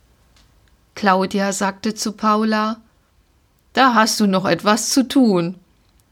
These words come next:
Wahrscheinlich ist er seit Monaten nicht mehr geputzt worden.“ „Puh, ja“, stöhnte Paula. „Schau mal,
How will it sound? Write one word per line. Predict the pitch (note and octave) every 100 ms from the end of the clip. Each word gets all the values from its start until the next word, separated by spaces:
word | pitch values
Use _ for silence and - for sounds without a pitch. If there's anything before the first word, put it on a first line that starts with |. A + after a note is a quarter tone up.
| -
Wahrscheinlich | G3+ G#3+ A#3 A#3 A#3+ A#3
ist | A#3 -
er | A3
seit | G#3+ G3+ G#3
Monaten | A3 B3+ D4+ C#4 F#3+ - F3+
nicht | F#3+ -
mehr | F#3
geputzt | D#3+ E3 - F#3 - - D#3+
worden.“ | E3 D#3 D#3 D3+ D#3+ - _ _ _ _ _ _ -
„Puh, | - C#4 C#4+ C#4+ C4
ja“, | A#3 G#3+ A#3 A#3 B3 B3 A#3 G#3+ G3+ - _ _ _ _ _
stöhnte | - - G3 F3 E3+
Paula. | F3 F3+ E3+ E3 D#3+ D#3 D3+ D#3+ - - - - - - - _ _ _
„Schau | - - F3 A3+
mal, | B3+ E3 E3 E3+